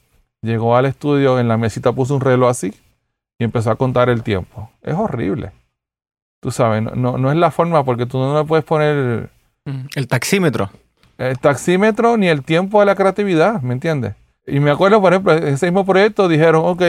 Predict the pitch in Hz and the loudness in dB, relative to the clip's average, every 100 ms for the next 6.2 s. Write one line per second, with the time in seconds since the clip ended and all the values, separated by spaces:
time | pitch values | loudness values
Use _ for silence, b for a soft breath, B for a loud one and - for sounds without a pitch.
0 | 151 165 170 185 190 _ - 175 190 180 | 0 -2 2 2 0 _ -4 0 2 2
1 | 165 143 151 151 160 165 165 - b b | 2 0 -2 -2 0 0 -2 -4 b b
2 | - 139 143 147 180 185 175 143 - 127 | -4 -2 0 2 4 4 2 0 -4 0
3 | 147 190 190 147 123 117 123 135 143 117 | 2 4 4 4 4 2 0 0 0 -2
4 | 101 87 - _ _ _ _ _ _ _ | -6 -10 -12 _ _ _ _ _ _ _
5 | - 165 156 180 190 156 143 156 180 180 | -2 0 2 4 4 2 0 0 2 2
6 | 190 196 | 2 0